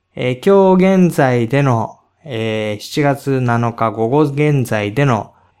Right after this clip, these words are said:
えー、セリーグの成績表ですけど、えーと、中日ドラゴンズ四位ですよね。えー、三十七勝四十一敗ですが、えーと、ひ-、横浜ディーエヌエー、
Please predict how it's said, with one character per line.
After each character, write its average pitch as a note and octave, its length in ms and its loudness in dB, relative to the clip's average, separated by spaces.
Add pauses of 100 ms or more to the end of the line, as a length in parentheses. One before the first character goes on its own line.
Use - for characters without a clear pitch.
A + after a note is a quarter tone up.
(160)
え - 460 -16
ー、 - 20 -20
セ - 160 0
リ A#3+ 140 4
ー A3 60 4
グ F3 60 4
の A2+ 120 0
成 A2 200 -4
績 G#2 360 -10
表 A2 100 -6
で G#2 120 -8
す - 100 -20
け G#2 100 -14
ど、 A#2 340 -4 (840)
え D#3 140 0
ー D3 60 0
と、 D3+ 100 0
中 E3 180 0
日 E3 300 2
ド D3+ 240 2
ラ C3 100 2
ゴ A2+ 160 -2
ン G#2+ 120 -6
ズ G#2+ 320 -6
四 D3 600 2
位 G2 40 -4
で G2 140 -14
す - 240 -12
よ D3 160 -4
ね。 F#3 320 0 (260)
え B2+ 180 -6
ー、 - 40 -6
三 B2+ 500 -2
十 G#2+ 300 -4
七 G#2+ 560 -2
勝 G#2 420 -2
四 G#2+ 300 -2
十 G2+ 220 -8
一 G2+ 120 -12 (160)
敗 G2+ 260 -8 (200)
で E3+ 120 2
す C3 280 -6
が、 F3 460 0 (460)
え D#3 380 4
ー D3+ 140 -2 (160)
と、 C3+ 240 2
ひ-、 - 420 -10 (180)
横 D#3 300 0
浜 F3+ 260 4
デ E3 120 2
ィ E3+ 160 4
ー E3+ 80 4
エ E3 40 4
ヌ E3 240 2
エ C#3 340 2
ー、 G#2 100 -10